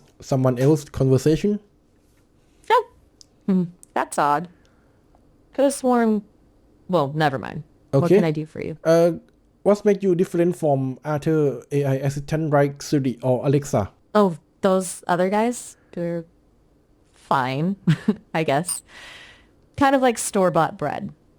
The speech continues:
Speaker 2: Gets the job done, but lacks a certain something. I like to think of myself as more sourdough, a little tangy,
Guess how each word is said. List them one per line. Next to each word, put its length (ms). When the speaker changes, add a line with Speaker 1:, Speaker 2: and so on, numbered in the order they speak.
Speaker 2:
Gets 240
the 80
job 280
done, 400
but 340
lacks 340
a 40
certain 320
something. 680
I 140
like 180
to 80
think 280
of 120
myself 500
as 460
more 240
sourdough, 1000
a 60
little 240
tangy, 580